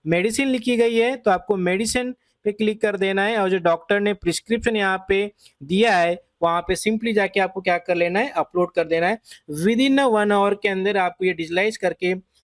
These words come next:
आपको जो मेडिसिन है minimum four to eighteen आवर्स के अंदर में मेडिसिन आपको घर पे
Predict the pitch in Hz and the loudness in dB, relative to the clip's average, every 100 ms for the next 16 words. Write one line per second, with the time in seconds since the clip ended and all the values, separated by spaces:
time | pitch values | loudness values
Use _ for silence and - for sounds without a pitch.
0 | _ 165 165 185 165 160 151 170 233 233 | _ -4 -2 -4 -2 -4 0 0 0 0
1 | 226 190 160 156 - _ _ _ _ _ | 0 2 0 -4 -8 _ _ _ _ _
2 | _ _ _ _ 143 180 240 233 220 220 | _ _ _ _ -2 2 2 2 2 0
3 | - 208 214 208 196 202 - 190 190 254 | 2 2 2 0 0 -2 0 0 2 0
4 | 233 196 185 - 175 165 165 180 185 160 | 2 2 0 0 0 0 0 0 0 0
5 | 160 185 165 147 _ 190 151 139 202 | -2 -2 0 -2 _ -2 0 0 -2